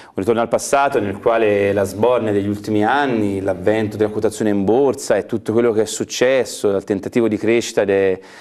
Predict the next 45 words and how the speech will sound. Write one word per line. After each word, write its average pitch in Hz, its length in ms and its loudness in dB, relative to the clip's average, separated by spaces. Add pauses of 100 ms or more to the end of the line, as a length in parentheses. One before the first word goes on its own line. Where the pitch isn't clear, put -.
(200)
della 98 160 0
banca 104 800 2
più - 140 -4
antica 104 500 0
del 98 140 0
mondo, 104 640 0
si - 140 -6
è - 20 -2
poi 110 220 0
tradotto, 110 560 0
diciamo, 98 640 -2 (420)
in 110 240 2
un 110 540 2
fallimento 113 720 0
rispetto 104 380 0
alla 101 100 2
propria 104 320 0
capacità 117 560 0
di 123 80 0
saper 107 240 0
stare 113 260 2
sul 110 160 -2
mercato, 104 480 0
ma 101 80 -2
anche 98 160 -4
di 98 80 2
produrre 107 400 2
reddito, 127 400 0
ma 98 80 -2
allo 98 80 -2
stesso - 300 -4
tempo 113 260 0
di 101 80 2
produrre 101 240 0
reddito 104 280 2
vero, 104 520 2 (320)
da 98 100 -4
distribuire 104 440 0
ai 104 40 2
propri 107 180 2
azionisti 123 420 0
e - 20 2
nello 98 160 -2
stesso - 380 -2
tempo 110 560 0